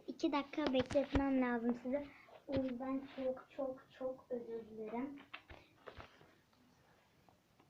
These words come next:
Tamamdır. Şimdi o zaman açabilirim. Şöyle.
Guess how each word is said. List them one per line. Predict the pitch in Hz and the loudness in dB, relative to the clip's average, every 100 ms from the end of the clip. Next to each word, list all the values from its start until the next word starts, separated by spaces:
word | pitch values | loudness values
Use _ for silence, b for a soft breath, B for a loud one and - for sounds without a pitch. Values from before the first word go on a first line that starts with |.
| _ _ B B B B B B - | _ _ B B B B B B -4
Tamamdır. | 240 220 220 220 214 - | -2 -2 -2 -4 -6 -6
Şimdi | 277 269 233 247 - - - - _ _ _ _ - 254 | -2 0 0 -4 -8 -16 -16 -16 _ _ _ _ -10 -8
o | |
zaman | 233 226 226 254 | -6 -6 -6 -6
açabilirim. | 247 - 220 220 214 226 254 - _ _ _ _ _ _ _ _ _ _ _ _ - _ _ - - - | -8 -8 -6 -6 -6 -6 -8 -12 _ _ _ _ _ _ _ _ _ _ _ _ -20 _ _ -20 -16 -4
Şöyle. | 285 277 247 240 | 0 2 0 0